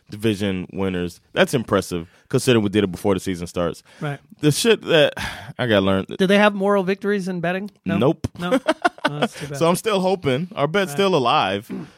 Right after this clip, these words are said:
Speaker 1: but, uh, unfortunately, my shit got learned is that the Buffalo Bills aren't that good of a football team.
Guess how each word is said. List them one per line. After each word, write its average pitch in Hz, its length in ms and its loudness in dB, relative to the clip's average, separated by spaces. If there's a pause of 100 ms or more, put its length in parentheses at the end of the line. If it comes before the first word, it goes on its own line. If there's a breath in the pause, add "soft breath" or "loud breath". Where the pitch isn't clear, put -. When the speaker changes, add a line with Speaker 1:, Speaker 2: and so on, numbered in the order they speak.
(160 loud breath)
Speaker 1:
but, 127 240 2
uh, 110 1120 2
unfortunately, 101 1080 -2 (880)
my 110 160 2
shit 98 240 -2
got 87 160 2
learned 82 340 0 (160)
is 80 160 -4
that 78 300 -2 (720)
the - 60 -12
Buffalo 107 320 2
Bills 78 260 0
aren't 71 200 -4
that 69 180 -4
good 69 120 -4
of 58 100 -8
a - 20 -18
football - 400 -8
team. 67 240 -14